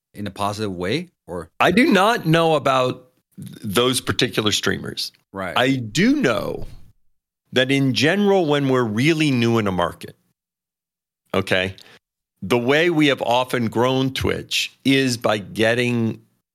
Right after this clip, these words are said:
Speaker 2: notable YouTube creators to start live streaming. That, and we call 'em YouTube creators. The best way to describe it is notable short form creators to start live streaming.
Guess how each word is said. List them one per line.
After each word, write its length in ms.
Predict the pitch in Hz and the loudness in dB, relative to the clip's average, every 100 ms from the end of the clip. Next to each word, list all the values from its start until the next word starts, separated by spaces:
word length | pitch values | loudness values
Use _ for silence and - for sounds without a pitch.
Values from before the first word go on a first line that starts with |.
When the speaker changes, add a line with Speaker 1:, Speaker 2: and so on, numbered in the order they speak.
| _ | _
Speaker 2:
notable 680 | - 98 107 120 127 104 110 | -2 2 4 4 2 0 0
YouTube 600 | 101 104 107 - 107 82 | 2 0 -2 -2 -2 -4
creators 760 | - 98 90 90 101 127 - - - _ _ _ - | -6 0 2 2 2 -2 -6 -14 -20 _ _ _ -4
to 100 | 113 | -2
start 500 | - - 113 110 104 | -2 0 2 0 0
live 260 | 90 87 - | 0 0 -2
streaming. 420 | - 82 82 - _ _ _ _ - | -6 -6 -6 -14 _ _ _ _ -2
That, 280 | 117 85 - - - | -2 -2 -10 -8 -2
and 160 | 123 | 2
we 100 | 131 | 2
call 220 | 127 196 196 | 2 0 2
'em 80 | |
YouTube 380 | 135 143 - 113 | 2 2 0 -2
creators. 540 | - 104 98 92 92 - | -2 0 2 2 0 -2
The 60 | |
best 220 | 120 117 | -2 0
way 120 | 123 107 | 0 0
to 80 | |
describe 500 | 90 98 - 101 98 | -2 -4 0 0 0
it 60 | 90 | 0
is 260 | 92 90 - - - _ 92 | 0 -2 -6 -16 -20 _ -2
notable 840 | 98 120 143 127 131 120 113 - _ - | 2 2 2 0 0 0 0 -4 _ -8
short 420 | - 139 - - | -2 0 0 -2
form 300 | - 101 92 | -6 -2 -2
creators 720 | - 92 82 80 87 - - _ _ _ _ _ _ _ _ _ _ - | -2 -2 0 -2 -4 -6 -12 _ _ _ _ _ _ _ _ _ _ -4
to 80 | 113 | -2
start 320 | 95 110 98 | 0 0 0
live 240 | 85 82 | 0 -2
streaming. 340 | - - 80 | -2 -6 -6